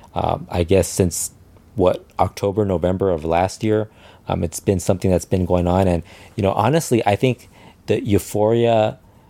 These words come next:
Ultimo Guerrero feud kinda got underrated by a lot of, um, people who may, obviously, you know, it, C M L L isn't getting the, especially, it's bad enough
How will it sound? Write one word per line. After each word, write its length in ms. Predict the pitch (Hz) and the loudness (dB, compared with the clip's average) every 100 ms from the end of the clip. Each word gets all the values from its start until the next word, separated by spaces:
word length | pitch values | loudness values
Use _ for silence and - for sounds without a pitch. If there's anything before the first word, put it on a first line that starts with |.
| _ _ _ | _ _ _
Ultimo 380 | 120 - 127 104 | -2 0 2 2
Guerrero 360 | 95 95 101 101 | 2 2 2 0
feud 440 | - 117 117 113 - _ - | -2 0 0 -4 -16 _ -6
kinda 240 | - 104 | 0 2
got 200 | 104 101 - | 2 0 0
underrated 760 | 101 98 92 87 87 95 101 - - | 0 0 2 2 2 0 -2 -4 -2
by 80 | |
a 80 | 87 | 0
lot 180 | 90 104 | 2 0
of, 140 | 95 - - | -4 -8 -6
um, 360 | 87 78 78 - | -4 -4 -6 -6
people 420 | - 95 101 101 | -4 0 0 0
who 120 | 92 | -2
may, 220 | 87 90 82 - - | -2 -2 -2 -8 -2
obviously, 480 | 95 90 - 82 - - - - | 0 0 0 -2 -4 -16 -20 -6
you 80 | 87 | -2
know, 60 | |
it, 180 | 90 - - | 0 -2 -6
C 240 | - 117 | -4 0
M 140 | 107 95 | 0 2
L 160 | 92 | 2
L 200 | 90 92 | 2 2
isn't 300 | - 85 87 | 0 -2 -2
getting 360 | 78 90 87 90 | 0 -2 0 0
the, 200 | 92 82 - - - - | 0 0 -6 -20 -20 -8
especially, 380 | - - 131 - - | -6 0 0 0 -4
it's 120 | 90 | -2
bad 220 | 110 117 | 0 0
enough 280 | 107 104 | 0 0